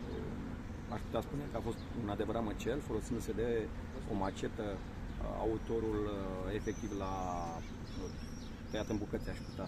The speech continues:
spune. Scopul a fost de jaf și, nemulțumit că n-a găsit, uh, decât suma de douăzeci cincizeci de lei, autorul, uh, s-a răzbunat cumva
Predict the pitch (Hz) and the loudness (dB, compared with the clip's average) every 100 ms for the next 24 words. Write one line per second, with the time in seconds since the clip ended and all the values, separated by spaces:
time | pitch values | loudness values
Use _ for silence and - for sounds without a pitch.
0 | - - 113 139 - - - - - - | -4 -4 -2 0 -2 -4 -6 -6 -6 -4
1 | - 156 - 151 - 151 127 135 123 117 | 2 4 8 6 8 4 4 4 6 6
2 | 110 104 110 151 185 - - - 143 170 | 6 4 4 4 4 0 -2 0 2 4
3 | 160 143 131 143 143 - 147 156 127 120 | 4 4 4 6 4 4 4 4 2 2
4 | 117 107 104 104 107 113 - - 107 98 | 2 2 2 2 0 -2 -2 0 0 0
5 | 101 - - 110 - 110 101 98 110 113 | 0 -2 -2 0 0 0 2 2 2 0
6 | 98 107 95 95 101 110 151 143 - - | -2 -2 -2 -2 0 2 2 0 -2 -4
7 | - - 120 120 117 127 127 123 120 120 | -4 2 4 4 2 0 2 2 2 2
8 | 117 110 - - - - - 113 107 107 | 2 -2 -4 -6 -6 -6 -4 0 2 4
9 | 104 101 101 113 95 110 120 - 107 101 | 4 4 4 2 2 2 0 0 -2 0